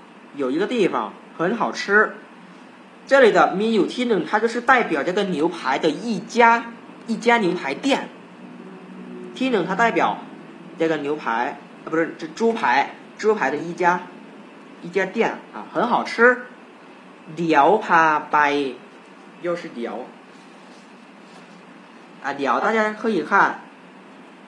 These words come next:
词语解释的第二个啊，看一下词语解-，下面的那个词语解释的第二个，聊一，它表示待一会儿、过一会儿、等下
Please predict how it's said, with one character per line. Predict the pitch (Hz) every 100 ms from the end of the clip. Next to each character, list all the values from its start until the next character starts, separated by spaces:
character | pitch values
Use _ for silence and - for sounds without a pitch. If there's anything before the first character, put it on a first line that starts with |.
| - - - - - - - - - - -
词 | - 202 214
语 | 247
解 | 220 147 117
释 | - 233 175
的 | 123 110 - -
第 | 208 -
二 | 220 196 131
个 | 147 120 - -
啊， | 127 -
看 | 180
一 | 139
下 | 160 127 - -
词 | - - 185 185
语 | 196
解-， | 196 113 131
下 | - 220
面 | 208 185
的 |
那 | 139
个 | 143
词 | 143 160
语 | 165
解 | 170 107
释 | -
的 | 139
第 | 165
二 | 147 120
个， | 123 - - - -
聊 | 156 143 143 214 - - -
一， | 233 240 240 - - - - - -
它 | 269
表 | - 151 123
示 | 208 180 131 - - -
待 | - 254
一 | 254 277
会 | 214 127
儿、 | 110 123 127 120 -
过 | 240 214
一 | 226
会 | 190 131
儿、 | 120 127 123 -
等 | 147 135
下 | - 226 127